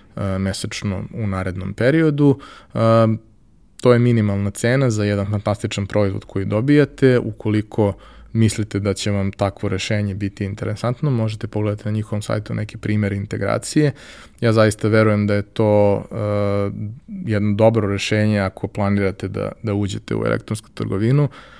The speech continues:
a godina za nama nam je pokazala da je to nešto o čemu prosto svi treba da razmislimo, bez obzira na to da li, e,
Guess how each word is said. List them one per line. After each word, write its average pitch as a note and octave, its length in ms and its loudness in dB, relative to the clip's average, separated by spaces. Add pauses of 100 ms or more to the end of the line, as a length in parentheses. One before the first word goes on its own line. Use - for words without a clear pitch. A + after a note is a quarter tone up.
(260)
a G2 220 2 (420)
godina G#2+ 440 2
za G#2 120 -2
nama G#2 240 2
nam G2+ 140 0
je F#2+ 60 -4
pokazala G2+ 580 -2
da G2 160 -2
je F#2+ 60 -2
to G2+ 200 -6
nešto G2 340 -6
o G2 40 -6
čemu G#2+ 240 -6
prosto - 340 -6
svi G#2 200 -2
treba G2 300 -2
da G2+ 80 -2
razmislimo, G#2+ 520 -6
bez A#2 180 -6
obzira G#2+ 340 -2 (480)
na G#2+ 140 0
to G#2+ 280 0
da G#2+ 200 2
li, G2 200 0 (560)
e, G2 520 -2